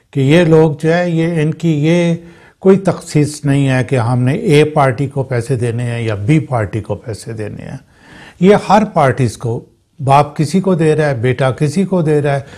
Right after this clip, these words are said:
भाई किसी पार्टी को दे रहा है, तो ये हर पार्टी जिसकी भी गवर्नमेंट आ जाए, ताकि उससे इन्होंने फ़ायदा उठाना होता है। और जब उस पार्टी की गवर्नमेंट आ जाती है, तो फिर ऐसे ऐसे इंसेंटिव्स जो हैं, कानून बना के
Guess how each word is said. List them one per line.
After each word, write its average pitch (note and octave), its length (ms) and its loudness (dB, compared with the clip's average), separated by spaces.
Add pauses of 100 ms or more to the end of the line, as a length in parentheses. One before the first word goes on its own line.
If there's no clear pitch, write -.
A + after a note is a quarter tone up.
(220)
भाई C#3 300 4
किसी D#3+ 300 -2
पार्टी B2+ 400 -2
को B2+ 140 -6
दे A#2+ 180 -2
रहा C#3+ 100 -2
है, D#3 60 -4
तो F3+ 160 -2
ये F3 280 0 (420)
हर A3+ 200 4
पार्टी D3 560 -4
जिसकी G3 460 -2
भी G#3+ 140 2
गवर्नमेंट B2 520 0
आ G#2+ 120 -2
जाए, A#2 260 -4 (320)
ताकि C#3 260 4
उससे C#3+ 340 2
इन्होंने B2+ 260 0
फ़ायदा G#2+ 340 -4
उठाना G#2 360 -10
होता - 300 -14
है। B2+ 80 -16 (560)
और C3 220 4
जब C3 380 2 (1040)
उस F3 280 2
पार्टी B2+ 400 2
की B2+ 160 -4
गवर्नमेंट A#2 420 -2
आ C3 120 4
जाती D#3 340 2
है, C#3+ 160 0
तो C#3 160 -4
फिर C#3 260 -4
ऐसे C#3+ 420 -4
ऐसे D3+ 600 -2
इंसेंटिव्स E3 1040 0
जो A2+ 140 -4
हैं, G#2 120 -6
कानून D#3+ 520 0
बना B2 320 0
के G#2+ 280 -6